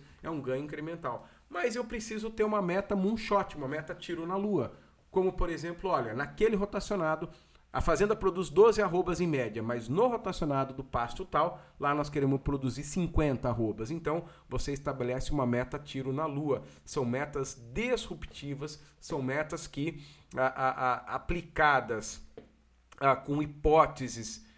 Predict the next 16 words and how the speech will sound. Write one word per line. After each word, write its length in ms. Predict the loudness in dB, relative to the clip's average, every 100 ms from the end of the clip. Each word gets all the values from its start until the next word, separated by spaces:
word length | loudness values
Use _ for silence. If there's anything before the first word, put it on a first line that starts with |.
| _ -6
a, 420 | -4 -4 -4 -6
a, 60 |
que 180 | -6 -4
realmente 600 | -2 0 2 0 -2 -6
fogem 600 | -6 2 6 6 2 -4
do 160 | -6 -8
dia 220 | -4 -2
a 40 |
dia 200 | -2 -2
da 100 | -2
fazenda, 500 | -2 -4 -2 -2 -4 -10 -18 -18
vão 320 | -2 2 2
poder 320 | 2 0 2
levar 240 | 2 2 0
um 120 | -2
aprendizado 800 | -4 -4 -4 -4 -4 -4 -4 -8